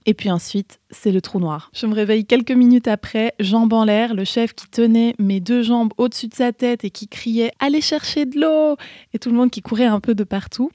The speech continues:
Et moi, j'étais tout simplement tombée au sol de stress. Je crois que vraiment, j'ai eu un coup de chaud. Et voilà, donc c'était une très belle entrée en matière, euh, mémorable et renversante,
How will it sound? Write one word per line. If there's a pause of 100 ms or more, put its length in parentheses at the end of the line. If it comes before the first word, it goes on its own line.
Et
moi,
j'étais
tout
simplement
tombée
au
sol
de
stress. (340)
Je
crois
que
vraiment,
j'ai
eu
un
coup
de
chaud.
Et
voilà,
donc
c'était
une
très
belle
entrée
en
matière,
euh,
mémorable
et
renversante,